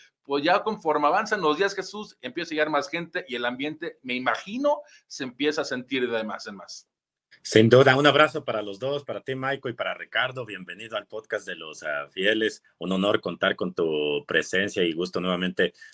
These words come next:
Speaker 2: ah, sa-, saludarte. Y sí, el ambiente,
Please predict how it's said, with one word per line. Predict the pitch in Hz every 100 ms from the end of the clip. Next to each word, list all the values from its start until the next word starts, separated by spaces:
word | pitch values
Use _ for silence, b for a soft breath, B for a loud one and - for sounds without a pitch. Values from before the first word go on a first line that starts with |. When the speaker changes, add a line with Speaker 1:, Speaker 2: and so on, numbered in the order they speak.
| -
Speaker 2:
ah, | 76 71 67
sa-, | - 87
saludarte. | - 98 92 90 107 117 127 113 B B B
Y | 104
sí, | 117 170
el | 196 151
ambiente, | 131 135 147 143 123